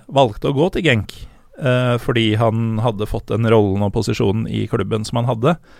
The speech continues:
Eh, men noen av disse sa jo også i fullt alvor at de skjønte ikke helt steget. Og hvis du da ser på andre Bundesliga-tabellen, hvor Sankt Pauli ligger godt an til å rykke ned til Dritteliga,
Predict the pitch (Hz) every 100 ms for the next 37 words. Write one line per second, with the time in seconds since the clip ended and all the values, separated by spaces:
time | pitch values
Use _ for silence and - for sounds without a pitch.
0 | - - - - _ _ - 135 135 135
1 | 131 131 135 135 - _ _ 160 147 147
2 | 160 165 151 - 156 156 127 113 135 123
3 | 143 135 113 110 - - 120 113 98 101
4 | 104 110 120 127 110 107 117 117 104 110
5 | - - - - _ _ - - 107 107
6 | 151 - - _ _ _ _ _ _ -
7 | 127 123 120 - 123 131 120 117 - 107
8 | - - 135 107 104 110 104 107 117 107
9 | 107 120 113 113 127 120 117 120 117 110
10 | 113 110 120 127 147 - 147 160 156 139
11 | 131 127 117 131 123 - 117 127 175